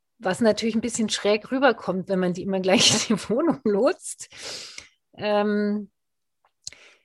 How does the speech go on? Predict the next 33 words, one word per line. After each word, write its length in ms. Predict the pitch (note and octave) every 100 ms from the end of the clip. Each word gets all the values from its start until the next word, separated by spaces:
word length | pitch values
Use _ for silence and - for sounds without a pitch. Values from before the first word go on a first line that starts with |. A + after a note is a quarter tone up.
| _ _ _ _
aber 460 | G3 G3+ G#3 G3+ - _ -
ich 300 | D4 - G3+
erinnere 380 | G3 G3+ G3+
mich 400 | F#3+ F#3 - - _ -
vor 240 | - F#3
allem 240 | F#3 G#3 G3
daran, 220 | G3+ F#3+
da 80 | F#3
bin 160 | G#3
ich 140 | G#3 -
dir 100 | G3
ja 140 | F#3+
natürlich 400 | F#3 F#3 G#3 F#3
auch 60 | F3+
sehr 200 | - F#3
dankbar, 640 | F3 G3+ B3+ G3 F3+ C3 C#2+ D2 A2+
wo 220 | - G3
du 100 | G3
meine 280 | F#3+ F3+ F3+
Angst 340 | F#3+ G#3 -
natürlich 380 | F#3+ F3 F#3+ E3+
sehr 200 | F3+ F#3
gespürt 460 | G#3+ G#3+ - G3+ G3+
hast, 180 | G3 -
war 120 | E3
ja 120 | F3+ F3
vermutlich, 760 | G3+ F#3 G3 A3+ G#3 F#3+ -
als 200 | F3+ -
ich 120 | F#3
mich 180 | F#3+ E3
für 120 | F#3
das 160 | F3 -
B-R-Volontariat 1300 | F3 - A3+ C4 F#3 F3 F3 F3 F3+ E3+ E3 E3 -